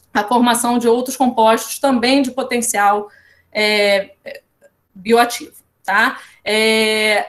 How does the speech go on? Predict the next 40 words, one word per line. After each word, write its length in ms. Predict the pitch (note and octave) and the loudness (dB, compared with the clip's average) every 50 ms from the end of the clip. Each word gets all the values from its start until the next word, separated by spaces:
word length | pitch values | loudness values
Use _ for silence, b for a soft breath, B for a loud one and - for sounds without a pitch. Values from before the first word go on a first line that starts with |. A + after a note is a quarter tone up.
| - _ _ _ | -8 _ _ _
e 160 | A#3 A3 A#3 | -4 0 2
aí, 360 | A#3+ A#3 G#3+ A3+ C4 D4+ D#4+ C4+ | 2 2 2 0 -2 -2 -2 -2
nós 280 | A3+ A3 A3+ A3+ A3+ | -2 -2 -2 -2 -2
observamos, 560 | A3+ A3+ A3 - - A#3 C4+ A3+ A#3 A#3+ A#3+ | -2 -4 -4 -4 -4 -4 -4 -4 -4 -4 -4
por 120 | A#3+ B3+ A#3+ | -4 -2 0
exemplo, 480 | A#3 A3 G#3+ G#3+ G#3 G#3 G#3 G#3 G#3+ | 0 0 0 -4 -8 -10 -10 -14 -12
no, 220 | G3+ G#3 G#3+ G#3+ - - | -12 -10 -12 -12 -10 -8
é, 320 | G3+ G3 G3+ G3+ G3+ G3+ | -6 -4 -2 -2 -2 0
lá 160 | F#3+ G#3+ A3+ - | 2 2 2 2
fora, 480 | - - A3 A#3 C4 B3+ A3+ A3 G#3 | 2 2 4 4 6 4 4 4 2
né, 80 | A3 G#3 | 2 0
nos 100 | G#3 - | 0 0
Estados 260 | - G#3+ A3 G#3+ G#3+ | 0 0 0 0 0
Unidos, 380 | G#3+ G#3+ G#3+ B3+ C4+ G#3+ F#3 G#3+ | -4 -4 -4 -4 -4 -6 -6 -6
onde 200 | A#3 A#3+ A3+ A3+ | -6 -6 -6 -6
se 140 | - - | -8 -8
utiliza 500 | A#3 A3+ A3+ - A3+ F#3+ G#3+ B3 A3 A#3+ | -8 -8 -8 -10 -10 -8 -6 -4 -2 -2
a 20 | G#3 | -2
torra 240 | - A3+ A3 A3+ A3 | -2 -2 -4 -4 -4
clara, 460 | - G#3 G3+ G#3+ A3 A#3+ G#3+ - - B B B B B | -4 -2 0 2 2 2 0 -2 -6 B B B B B
onde 220 | B A3 A3+ A3+ A#3 | B -4 -2 -2 0
muitos 340 | A#3 A#3+ B3+ C#4+ C4+ - - | 0 2 0 0 0 -2 -6
falam 400 | - G3+ G#3 A3 B3 B3+ A3+ G3+ | -2 0 2 2 2 0 -2 -6
que 160 | - - B3+ | -8 -6 -6
é, 320 | D4 A#3+ G3+ G#3+ A3+ A#3+ A#3 B B B B B B | -4 -2 -2 0 -2 -2 -4 B B B B B B
é, 600 | - G3+ G#3 G#3 G#3 G#3 G#3+ G#3 G#3 G#3 G3 - | -8 -4 -2 -2 0 0 0 0 0 0 -2 -2
um 100 | - G#3+ | -4 -6
chafé, 760 | G3+ - - C4+ A#3+ - - - A#3 A#3 B3 B3+ A3 - - _ _ _ | -6 -4 -2 0 0 -2 -2 -2 -2 0 0 0 0 -2 -6 _ _ _
e 80 | G#3+ G#3 | -16 -14
que 160 | G#3 - A#3 | -10 -8 -4
não 200 | A#3+ C4 C4 A#3 | -2 -2 0 0
é, 160 | A#3 B3+ B3 | 0 0 0
né, 160 | A3 G#3 G#3 | -2 -4 -4
na 100 | G3+ G3 | -4 -6
verdade, 560 | G3 G3 G3+ G#3 F#3 G3+ A3 A#3+ A#3+ G#3+ G3+ | -6 -8 -8 -4 -2 0 2 2 2 0 -2
é 220 | G3+ G3+ G3 F#3+ G3+ | -4 -4 -4 -4 -2
a, 400 | F#3+ F#3+ F#3+ F#3 F#3 F3+ F#3+ G#3 | -2 0 0 0 -2 -2 -4 -6
a 40 | F#3+ | -8
torrefação 960 | - - - C#4 C#4+ C4+ D4 C#4+ C#4 C4 B3 G#3+ - - C#4+ C#4+ E4 F4 | -4 0 2 2 4 4 2 0 0 0 -2 0 0 0 2 0 0 0
dele, 460 | D4 G#3+ A3 A#3 B3+ C4+ C4+ D4+ D4+ | 0 0 0 0 0 0 -2 -6 -10